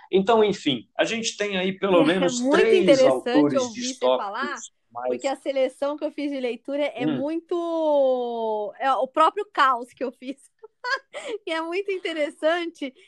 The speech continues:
Speaker 2: que
Speaker 1: Olha.
Speaker 2: você coloca nesse
Speaker 1: É.
Speaker 2: eixo que eu amei, assim, amei mesmo, e eu não coloco em
Speaker 1: Que legal.
Speaker 2: eixo nenhum,
Speaker 1: Hum.
Speaker 2: só talvez por áreas.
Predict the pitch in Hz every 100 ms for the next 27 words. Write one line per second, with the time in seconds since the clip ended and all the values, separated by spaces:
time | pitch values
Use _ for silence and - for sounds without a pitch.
0 | _ 339 _ - 285 294 311 294 277 285
1 | - 311 311 392 311 294 285 311 - 320
2 | 311 302 294 302 - 330 269 277 349 320
3 | - 285 277 339 330 269 254 262 381 440
4 | _ 233 - 233 208 233 330 262 226 285
5 | 262 214 247 277 311 349 _ _ _ -
6 | 294 294 311 349 370 392 320 330 - 359
7 | - 349 370 - 381 392 294 254 226 220
8 | 294 320 302 302 285 285 320 - 359 269
9 | 247 226 208 202 202 _